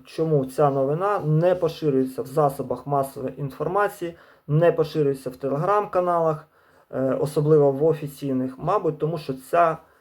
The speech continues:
е, новина комусь невигідна, або чогось бояться,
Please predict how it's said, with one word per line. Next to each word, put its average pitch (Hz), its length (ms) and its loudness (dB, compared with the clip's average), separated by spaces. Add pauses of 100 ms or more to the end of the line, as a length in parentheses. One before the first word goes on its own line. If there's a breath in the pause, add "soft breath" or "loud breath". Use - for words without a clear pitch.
(360 soft breath)
е, 131 220 -2
новина 160 720 2 (760)
комусь 156 380 0
невигідна, 139 760 -2
або 139 380 4
чогось 131 400 -4
бояться, 147 680 -4